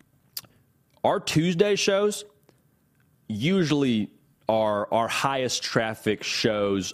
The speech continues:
of our, our whole live operation. Now, Thursdays, come back.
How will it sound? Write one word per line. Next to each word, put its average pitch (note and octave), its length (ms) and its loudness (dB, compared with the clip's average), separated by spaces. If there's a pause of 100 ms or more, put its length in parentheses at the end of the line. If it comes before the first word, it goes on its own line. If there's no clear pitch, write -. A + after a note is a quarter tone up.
of F#2+ 640 -2
our, G2+ 360 0
our G2+ 120 2
whole G2+ 220 -2
live G2 280 -2
operation. F2 540 -4 (540)
Now, G2+ 160 0
Thursdays, C3+ 920 0 (800)
come D#3+ 240 0
back. B2+ 360 -2